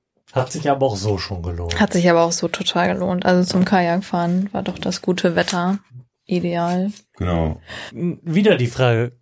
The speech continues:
Speaker 1: könnt ihr Kajak fahren oder habt ihr einfach nur Kajaks benutzt?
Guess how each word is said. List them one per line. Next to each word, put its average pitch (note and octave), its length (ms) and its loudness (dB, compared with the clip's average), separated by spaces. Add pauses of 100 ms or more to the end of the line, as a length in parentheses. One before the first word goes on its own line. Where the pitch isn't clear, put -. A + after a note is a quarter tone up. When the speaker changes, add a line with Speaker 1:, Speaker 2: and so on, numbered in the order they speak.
Speaker 1:
könnt A#2 300 0
ihr C#3 160 2
Kajak D3+ 440 0
fahren F3+ 340 2
oder C3 200 2
habt - 240 -2
ihr A2 140 2
einfach G2+ 380 -2
nur G2 240 0 (580)
Kajaks G2+ 460 0
benutzt? F#2 540 -4